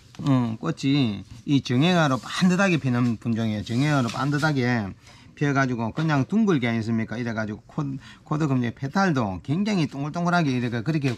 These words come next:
어, 꽃이 피는 정형화예요. 그 정형화 꽃이. 지금 현재 여기 보면은 꽃이 하나 물었죠. 하나 보이시죠? 요쪽에 반대편에 또 꽃 하나 나옵니다.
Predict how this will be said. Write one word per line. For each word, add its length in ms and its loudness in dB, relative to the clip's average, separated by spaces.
어, 320 -4
꽃이 320 -6
피는 300 -4
정형화예요. 540 0
그 120 -10
정형화 400 0
꽃이. 280 -8
지금 420 4
현재 340 4
여기 160 2
보면은 300 2
꽃이 200 -2
하나 180 4
물었죠. 540 2
하나 200 2
보이시죠? 640 2
요쪽에 320 4
반대편에 520 4
또 120 -2
꽃 160 0
하나 200 4
나옵니다. 480 -2